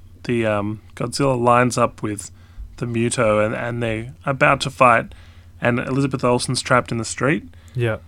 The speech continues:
Speaker 1: And, um, you see they're sort of heading towards each other, and the door sort of closes, and you see them as the door closes. Remember that shot?
Speaker 2: Yeah.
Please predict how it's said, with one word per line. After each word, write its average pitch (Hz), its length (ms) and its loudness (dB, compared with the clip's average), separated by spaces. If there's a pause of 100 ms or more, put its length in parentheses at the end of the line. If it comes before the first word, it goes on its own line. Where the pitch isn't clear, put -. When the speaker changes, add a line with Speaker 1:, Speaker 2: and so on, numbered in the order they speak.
(220)
Speaker 1:
And, 127 280 2
um, 120 320 6
you 139 200 -2
see 160 160 2
they're 143 100 2
sort 131 160 0
of 123 80 -2
heading 127 220 2
towards 123 280 -2
each 127 120 -6
other, 120 160 2
and 120 200 0
the 120 60 -2
door 117 340 0
sort 139 160 -2
of 131 120 -4
closes, 151 500 2
and 123 140 -2
you 117 40 -4
see 123 300 0
them 120 240 -2
as 110 220 -4
the - 100 -6
door 120 180 4
closes. 180 440 -2
Remember 139 200 0
that 147 120 -2
shot? 196 240 0
Speaker 2:
Yeah. 123 260 2